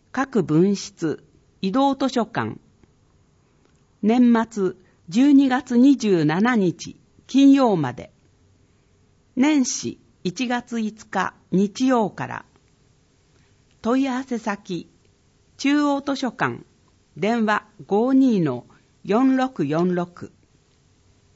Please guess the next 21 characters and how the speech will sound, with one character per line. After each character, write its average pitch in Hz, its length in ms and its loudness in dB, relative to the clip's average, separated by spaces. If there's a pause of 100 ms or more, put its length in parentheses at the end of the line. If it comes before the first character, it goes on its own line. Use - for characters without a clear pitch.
(880)
君 254 300 2
津 359 160 -4
市 - 60 -4 (100)
職 220 340 -2
員 165 220 0
の 135 120 -2
人 202 320 2
事、 - 280 -8 (440)
給 302 260 2
与 202 140 2
な 190 160 2
ど 160 220 -2
を 127 60 -4
公 160 220 -2
表。 151 580 -4 (1800)
詳 240 160 0
し 269 200 -2
い 262 40 4
内 180 300 -2
容 170 240 -2
は、 151 200 -6